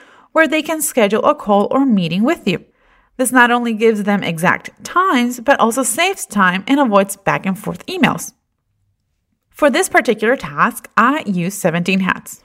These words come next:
Let's take a quick pause to talk about my favorite tool to keep my business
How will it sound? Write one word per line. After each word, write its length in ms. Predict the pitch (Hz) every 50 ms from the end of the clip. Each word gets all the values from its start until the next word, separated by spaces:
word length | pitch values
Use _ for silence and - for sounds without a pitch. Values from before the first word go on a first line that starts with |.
| _ _ _ _ _ _ _ _ _ _ _ _ _ _ -
Let's 280 | 208 208 240 269 - -
take 200 | - - 392 381
a 60 | 349
quick 280 | - - 269 208 214 -
pause 260 | - 220 196 196 196
to 100 | - 208
talk 380 | 208 - - - 254 240 240 226
about 260 | 233 196 190 - -
my 140 | 190 190 190
favorite 460 | - - - 330 349 330 349 349 339
tool 240 | - 302 277 277 277
to 100 | - 247
keep 300 | - - - 220 - -
my 160 | 214 214 208
business 400 | 190 185 185 180 - 196 180